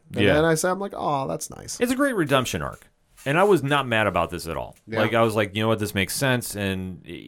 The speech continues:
Speaker 2: I honestly thought he was gonna get killed off at the end of the episode.
Speaker 1: Mm-hmm.
Speaker 2: Just how they were setting it up. It was just, like, one of those plays. But he winds up doing the deed with Superman. They have, like, this weird bonding moment
Speaker 1: Yeah.
Speaker 2: in front of the sun, and he throws him in.
Speaker 1: Yeah, he says, like, "Oh, if this is the last moment I see you, I just wanna let you know it's been an honor."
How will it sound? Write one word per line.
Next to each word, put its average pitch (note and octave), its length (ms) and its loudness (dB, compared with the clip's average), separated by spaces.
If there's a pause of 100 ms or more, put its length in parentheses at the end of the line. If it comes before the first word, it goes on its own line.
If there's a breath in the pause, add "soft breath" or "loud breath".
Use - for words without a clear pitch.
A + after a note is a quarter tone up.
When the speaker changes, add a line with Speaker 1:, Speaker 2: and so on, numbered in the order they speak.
(220)
Speaker 2:
I D#3+ 200 2
honestly F#3 260 0
thought B2+ 160 2
he A#2 40 2
was A2 80 -2
gonna G#2 140 -2
get F#2 140 -4
killed F#2+ 180 0
off E2 220 -2
at D2+ 80 -14
the D2+ 100 -10
end D2+ 140 -10
of D2+ 40 -10
the D2 100 -10
episode. - 400 -12 (140)
Speaker 1:
Mm-hmm. C3+ 500 -2
Speaker 2:
Just A3+ 200 6
how G#3+ 100 4
they E3+ 120 4
were B2 100 4
setting F2+ 300 -2
it D2 40 -8
up. B1 160 -8
It F#2+ 60 -6
was G2 100 -6
just, A2+ 160 -2
like, G#2+ 140 0
one G#2 140 0
of G2 40 -4
those F2+ 140 -2
plays. F#2 400 -2 (380 soft breath)
But A2 160 0
he C#3+ 140 -2
winds D3 340 0
up A2+ 360 2
doing C3 240 -2
the C3+ 80 -4
deed A#2 260 -2
with G#2 120 -4
Superman. G#2 420 -4
They F#2+ 80 -2
have, G2 120 -4
like, F#2+ 180 -4
this F2 200 -12
weird G#2 220 -4
bonding G2 380 0
moment F#2+ 380 2
Speaker 1:
Yeah. A2 160 2
Speaker 2:
in A#2 60 0
front G#2 220 -2
of F#2 40 -2
the - 60 -4
sun, G2 220 0
and G2 120 0
he F#2 120 0
throws G2 500 -2
him G#2 140 -4
in. F2 360 -2
Speaker 1:
Yeah, A2 120 -2
he A2 80 0
says, A2+ 300 0
like, A2+ 120 0
"Oh, A2+ 140 2
if G#2 80 -10
this A2+ 160 -4
is A2 80 -8
the G#2+ 80 -6
last G#2+ 280 -2
moment G#2+ 200 -4
I G2+ 60 -4
see G#2+ 160 -6
you, G#2 80 -2
I - 20 -2
just G2 160 -8
wanna G2+ 200 -4
let G2+ 300 -6
you G2+ 60 -8
know G2 280 -4
it's G2 140 -12
been G#2 120 -4
an G2 100 -4
honor." G2 380 -4